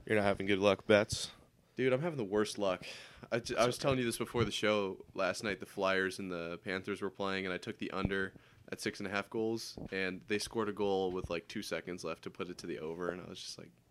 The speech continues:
Speaker 2: "That would happen to me."
Speaker 1: It's a bummer.
Speaker 2: Yeah, that's all right. But, you know,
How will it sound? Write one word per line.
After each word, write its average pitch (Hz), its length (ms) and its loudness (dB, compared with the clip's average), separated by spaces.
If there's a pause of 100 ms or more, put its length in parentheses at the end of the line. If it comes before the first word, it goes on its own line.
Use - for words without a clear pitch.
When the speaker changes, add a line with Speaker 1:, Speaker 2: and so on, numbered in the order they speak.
Speaker 2:
"That 107 160 -6
would - 120 -14
happen - 280 -16
to 67 60 -12
me." 65 180 -12 (220)
Speaker 1:
It's 92 100 -8
a - 20 -18
bummer. 90 380 -8 (180)
Speaker 2:
Yeah, 60 160 -6 (280)
that's 160 180 0
all 95 80 4
right. 87 200 2 (440)
But, 117 160 6
you 131 100 2
know, 160 160 2